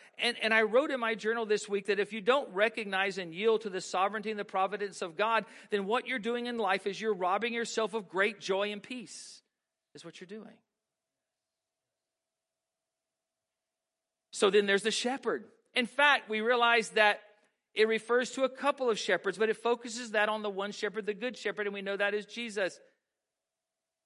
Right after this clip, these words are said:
That he's, that he's recognized as the one who sleeps at the entrance of the pen and, and, and the summer pasture of the sheep. We realize that he's the good shepherd, that they know his voice.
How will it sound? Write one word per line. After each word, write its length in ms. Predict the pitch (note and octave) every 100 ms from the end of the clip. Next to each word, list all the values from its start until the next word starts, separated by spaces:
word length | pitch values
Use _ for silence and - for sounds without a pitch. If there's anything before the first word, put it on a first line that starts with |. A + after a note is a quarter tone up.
| -
That 140 | G3
he's, 440 | A3 A#3 G#3+ - - _ _ _ _ -
that 100 | G3
he's 240 | A3+ F3+
recognized 540 | G#3 A#3 A#3 A#3 A3+ G3+
as 100 | F#3
the 100 | G3
one 300 | G3 A3 G#3
who 420 | F#3+ G#3+ G3 F3 - _ _ _
sleeps 480 | - - A#3 A#3 -
at 120 | G#3
the 180 | G#3 G3
entrance 440 | A3+ A#3 G#3 F#3+
of 100 | G3+
the 80 | F#3
pen 500 | F3+ A#3+ A3+ F#3 D#3+ - -
and, 160 | F#3 F#3+
and, 200 | G3 G3
and 260 | G3 G3
the 60 | F#3
summer 380 | - A#3 A3+ A3
pasture 460 | G#3+ G#3+ G3+ G#3
of 100 | G3
the 80 | F#3+
sheep. 400 | F#3 B3+ A3+ - - -
We 120 | F3+
realize 340 | G3 G3+ G#3 F#3+
that 100 | F3
he's 280 | G#3+ A3
the 100 | G#3+
good 200 | F3 G#3
shepherd, 380 | - A#3+ A#3 G3
that 140 | F#3+ G3
they 100 | G3+
know 220 | G3 G#3
his 240 | G#3 F3
voice. 640 | D#3 A3+ A3 D#3+ - -